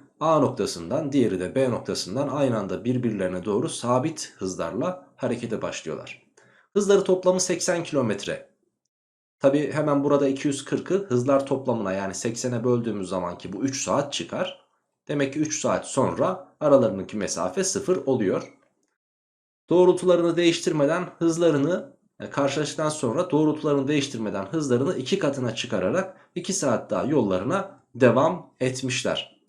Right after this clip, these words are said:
Şimdi hızları toplamı seksendi. İkisi de hızlarını iki katına çıkarırlarsa sevgili arkadaşlarım, hızları toplamı artık yüz altmış kilometre olacaktır.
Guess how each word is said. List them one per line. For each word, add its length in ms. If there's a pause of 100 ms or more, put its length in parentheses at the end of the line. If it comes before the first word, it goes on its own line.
(120)
Şimdi 500 (220)
hızları 360
toplamı 380
seksendi. 800 (360)
İkisi 340
de 80
hızlarını 680
iki 180
katına 340
çıkarırlarsa 840
sevgili 380
arkadaşlarım, 720 (160)
hızları 360
toplamı 400
artık 380 (220)
yüz 200
altmış 380
kilometre 720 (160)
olacaktır. 720